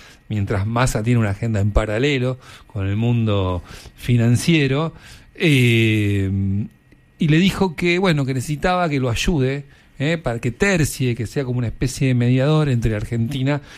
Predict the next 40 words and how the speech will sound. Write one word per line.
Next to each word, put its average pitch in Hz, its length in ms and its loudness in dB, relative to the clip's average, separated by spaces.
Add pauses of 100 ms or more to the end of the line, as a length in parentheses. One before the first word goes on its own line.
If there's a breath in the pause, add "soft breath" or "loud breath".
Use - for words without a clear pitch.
(140 loud breath)
y 127 120 2
el 117 80 2
Fondo 147 260 0
Monetario 131 400 0
Internacional, 170 680 0 (280 loud breath)
para 131 200 2
que 156 60 -2
este 147 200 0
año 151 220 -2
sea 131 420 -6
más 123 340 -4
tranquilo. 104 760 -4 (360 loud breath)
Primera 151 380 2
noticia. 113 540 -6
Esa 143 220 -4
es 127 60 2
la, 127 60 0
en 151 100 0
primer 208 280 0
lugar, 214 400 2 (800 loud breath)
el 147 100 2
presidente, 160 680 2
bueno, 113 300 -4
habló 113 420 -4
del 123 180 -2
escenario 127 420 0
económico, 160 460 0
dice, 123 160 2
"En 135 60 2
primer 175 180 2
lugar, 185 180 2
quiero 156 160 0
agradecer 139 320 0
la 147 80 0
ayuda 156 240 2
al 139 60 0
gobierno 131 300 -2
de - 20 -2
Estados 139 320 -2
Unidos 185 400 0